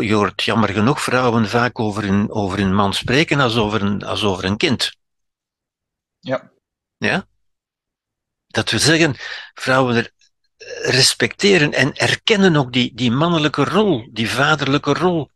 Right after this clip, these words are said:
Speaker 1: niet meer. En laten die dus ook niet, niet gebeuren, want dat is veel te hard en dat is emotieloos en dat is, mannen hebben geen gevoelens en, en zo verder.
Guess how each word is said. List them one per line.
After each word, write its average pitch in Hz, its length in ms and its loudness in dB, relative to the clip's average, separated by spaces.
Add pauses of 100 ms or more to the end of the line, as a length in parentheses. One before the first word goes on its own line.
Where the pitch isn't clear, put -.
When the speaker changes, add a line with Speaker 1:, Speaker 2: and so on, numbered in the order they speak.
Speaker 1:
niet 120 200 2
meer. - 600 -2
En 120 160 2
laten 127 320 0
die 120 100 2
dus 113 180 0
ook 123 140 -4
niet, 117 340 -2
niet 101 220 -4
gebeuren, 131 480 4
want 104 220 -2 (320)
dat 98 180 -4
is 101 120 2
veel 135 200 2
te 117 100 -4
hard 127 340 0
en 127 100 4
dat 110 140 2
is 98 140 0
emotieloos 131 800 2
en 110 140 -2
dat 101 160 -6
is, - 240 -6 (280)
mannen 110 300 2
hebben 104 200 2
geen 95 180 0
gevoelens 135 520 0
en, 131 160 0
en 120 160 -4
zo 127 120 -4
verder. 151 320 -2